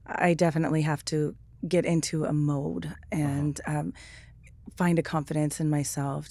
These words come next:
Speaker 1: to stand differently, posture, and, uh, emanate some type of glamour.
Speaker 2: Mm-hmm.
Speaker 1: Because as a mom,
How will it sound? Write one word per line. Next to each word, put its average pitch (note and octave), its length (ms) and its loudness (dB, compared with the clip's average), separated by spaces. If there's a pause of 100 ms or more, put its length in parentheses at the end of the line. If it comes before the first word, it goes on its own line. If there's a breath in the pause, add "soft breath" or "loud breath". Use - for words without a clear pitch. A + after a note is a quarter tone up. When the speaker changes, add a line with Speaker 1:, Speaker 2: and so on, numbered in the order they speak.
Speaker 1:
to E3 480 -6 (380)
stand F3 520 0
differently, D3+ 540 -4
posture, D#3 540 -4
and, C#3+ 180 0 (640 loud breath)
uh, C#3 320 -4 (1700)
emanate E3 460 4
some F#3+ 240 2
type D#3+ 360 0
of D#3 140 0
glamour. E3 640 4 (140 loud breath)
Speaker 2:
Mm-hmm. B2 220 -4
Speaker 1:
Because F#3 380 4 (260)
as E3 200 -2
a F3 40 2
mom, E3+ 640 0